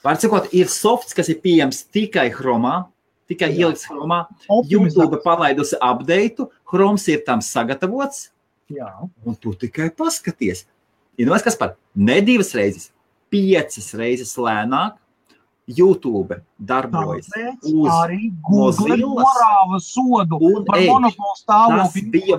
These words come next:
Speaker 1: tas bija vakar. Tas bija, tas bija burtiski vakar. Nu, ko Mozilla izdarīja? Ā, Mozilla uzta-, uztaisīja, tie, kas, tie, kas vēlas paskatīties, aiziet Twitterī, konts ir C Peterso, Peterso.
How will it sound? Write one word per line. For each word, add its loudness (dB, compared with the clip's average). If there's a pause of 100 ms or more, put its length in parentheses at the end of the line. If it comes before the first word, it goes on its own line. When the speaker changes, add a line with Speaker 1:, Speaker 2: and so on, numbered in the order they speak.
Speaker 1:
tas 0
bija 0
vakar. -2
Tas -4
bija, -2
tas -4
bija -2
burtiski -2
vakar. -6 (340)
Nu, -12
ko 0
Mozilla -4
izdarīja? -6 (220)
Ā, -2 (260)
Mozilla -2
uzta-, -8
uztaisīja, -4 (140)
tie, 2
kas, -8
tie, 2
kas -8
vēlas 0
paskatīties, -4
aiziet -2
Twitterī, -2
konts -6
ir 0 (420)
C 0 (500)
Peterso, -2 (200)
Peterso. -4